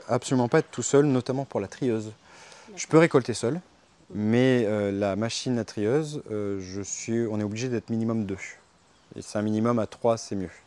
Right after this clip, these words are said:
Speaker 1: Parce qu'elle est, en fait, elle est énorme et il faut être deux pour la manipuler. Donc là, soit j'ai ma compagne qui m'aide, soit j'ai des amis, soit j'ai des woofers, soit j'ai des stagiaires, euh, voilà. Ou, euh, la, la, la trieuse, on,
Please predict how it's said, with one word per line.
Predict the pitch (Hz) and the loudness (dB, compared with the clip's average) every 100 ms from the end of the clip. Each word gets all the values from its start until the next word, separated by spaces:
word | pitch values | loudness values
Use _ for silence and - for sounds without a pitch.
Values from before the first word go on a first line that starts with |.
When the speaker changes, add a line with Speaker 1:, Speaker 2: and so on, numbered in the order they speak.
| _ | _
Speaker 1:
Parce | - - | -16 -8
qu'elle | 98 | -4
est, | 98 95 98 90 87 - - - | -2 -2 -4 -4 -6 -12 -12 -12
en | 85 | -10
fait, | 98 - | -10 -10
elle | 82 | -10
est | 82 | -8
énorme | 87 95 110 110 - - - - - | -6 -4 -4 -6 -14 -20 -20 -20 -10
et | 95 | -6
il | 92 | -6
faut | - | -6
être | 87 - | -8 -8
deux | 95 85 107 107 | -10 -2 0 0
pour | - | -2
la | 92 | -4
manipuler. | 92 87 - 76 - - - - - | -4 -8 -12 -18 -20 -20 -20 -20 -6
Donc | 107 120 - | 2 2 6
là, | 120 127 135 135 | 8 10 10 8
soit | 131 - 123 123 | 4 0 4 6
j'ai | 110 110 107 107 104 | 4 2 2 4 2
ma | 104 | 0
compagne | - 98 107 | -6 -4 -4
qui | - | -4
m'aide, | 90 95 110 | -6 -2 -4
soit | - 104 | -2 -4
j'ai | 98 95 | -4 -6
des | 87 | -8
amis, | 85 87 101 | -8 -6 -8
soit | - | -10
j'ai | 87 | -12
des | 85 | -12
woofers, | 80 82 - 101 | -12 -12 -10 -10
soit | - 90 | -8 -10
j'ai | 87 | -10
des | 78 | -12
stagiaires, | - 73 80 90 95 87 | -16 -16 -10 -10 -10 -10
euh, | 82 80 - - | -12 -12 -14 -16
voilà. | 71 - _ _ - | -20 -20 _ _ -12
Ou, | 98 98 95 | -6 -2 -2
euh, | 92 - - - - - | -4 -10 -18 -18 -20 -8
la, | 113 104 101 95 92 90 90 90 90 92 - - - | 2 2 2 0 -2 -6 -8 -10 -10 -10 -12 -14 -8
la, | 101 95 90 87 85 | -6 -4 -6 -10 -10
la | 95 | -10
trieuse, | - 117 117 | -4 0 0
on, | 107 101 | 0 -2